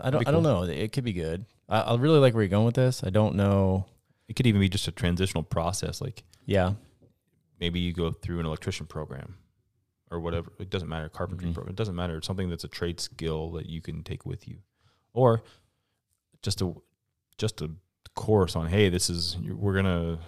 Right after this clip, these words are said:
Speaker 2: you're gonna be headed out now. This is what to expect. This is what to do." It could be, like, as simple as, um, what's the opposite of orientation?
Speaker 1: Uh,
Speaker 2: It could be an orientation program for life.
Speaker 1: There you go.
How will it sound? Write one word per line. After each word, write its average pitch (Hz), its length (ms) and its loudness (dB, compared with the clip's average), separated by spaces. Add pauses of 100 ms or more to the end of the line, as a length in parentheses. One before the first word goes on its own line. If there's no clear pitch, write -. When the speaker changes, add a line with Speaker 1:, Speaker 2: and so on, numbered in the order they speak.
Speaker 2:
you're 98 100 -4
gonna 104 100 2
be 101 60 2
headed 104 180 2
out 92 160 2
now. 80 140 -8
This 87 140 -6
is 90 100 -6
what 85 140 -4
to 87 80 -8
expect. - 440 -14
This - 140 -10
is 82 80 -8
what 80 140 -10
to - 80 -20 (100)
do." 92 160 -6
It 87 80 -10
could 92 160 -4
be, 87 140 -6
like, 80 240 -8 (520)
as - 120 -8
simple 90 360 -2
as, - 300 -8 (1000)
um, - 260 -12 (580)
what's 95 160 -8
the - 80 -2
opposite 82 180 -2
of 82 60 -6
orientation? 87 640 -4 (2250)
Speaker 1:
Uh, 50 420 -10
Speaker 2:
It - 220 -20
could 131 80 -6
be 120 60 2
an 107 60 6
orientation 107 380 4
program 85 300 -2
for 90 120 -4
life. 104 340 -8 (140)
Speaker 1:
There 95 100 -4
you 80 140 -8
go. - 60 -14